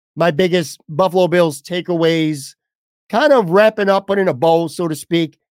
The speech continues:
on the Pittsburgh game. Some things that I really liked after rewatching the game, actually one and a half times, pretty much twice at this point.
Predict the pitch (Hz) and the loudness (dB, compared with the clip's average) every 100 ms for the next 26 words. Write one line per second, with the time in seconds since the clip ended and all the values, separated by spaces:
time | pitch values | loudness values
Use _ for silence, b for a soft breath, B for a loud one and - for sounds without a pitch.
0 | _ - 160 147 135 170 - 165 147 151 | _ -4 -2 -2 -4 -6 -6 -6 -4 -2
1 | 151 151 139 160 143 139 135 - _ _ | -2 -2 -4 -2 0 -2 -6 -12 _ _
2 | 170 165 156 147 156 156 135 160 165 160 | -4 -2 0 2 2 2 0 0 0 -2
3 | 147 156 123 127 160 156 156 156 165 143 | -2 -4 -4 -2 0 0 0 -2 -6 -2
4 | 151 147 139 143 165 156 143 139 _ _ | 0 2 0 -2 -6 -6 -6 -10 _ _
5 | 117 156 165 139 143 147 - 151 143 - | -4 -2 0 0 -2 -4 -4 -2 -4 -6
6 | 190 123 104 - 131 107 110 113 101 - | -6 -6 -8 -12 -10 -10 -10 -14 -14 -10
7 | 123 113 | -8 -8